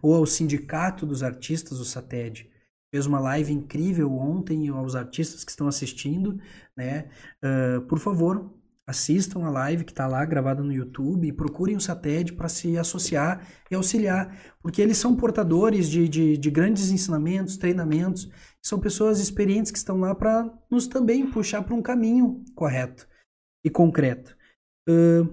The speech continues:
mas enfim, voltando à pergunta inicial, ah, ali a gente constrói uma profissão que é a profissão de produtor cultural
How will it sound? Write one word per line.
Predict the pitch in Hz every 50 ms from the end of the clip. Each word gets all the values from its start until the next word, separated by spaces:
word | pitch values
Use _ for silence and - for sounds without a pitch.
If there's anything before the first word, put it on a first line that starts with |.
| -
mas | - 190 208 202 208
enfim, | 226 202 - 165 135 123 - - - _ _ _ _ _ _ _ - - -
voltando | - 151 156 147 165 165 175
à |
pergunta | 170 175 180 160 160 170 170 175
inicial, | 170 160 147 139 - 156 139 151 185 202 - - - - - - - - -
ah, | 156 151 151 151 151 147 147 147 143 143 143 139 135 139 - - _ _ _ _ _ _ _ -
ali | - 175 170 180 214
a | 220
gente | 208 214 208 -
constrói | - 214 196 196 - - 196
uma | 196 196 -
profissão | - 170 - - - - 156 160 202 208 - - - _ _ _ _ _ _ _ _ _ _ _ _ _ _
que | - 170
é | 165
a | 170 170 - - - _ _ _ -
profissão | 180 175 165 - - 185 185
de | 175 -
produtor | - - 175 185 175 165 160 - - 185 190 190 185
cultural | - 190 165 - - 143 127 120 120 123 - -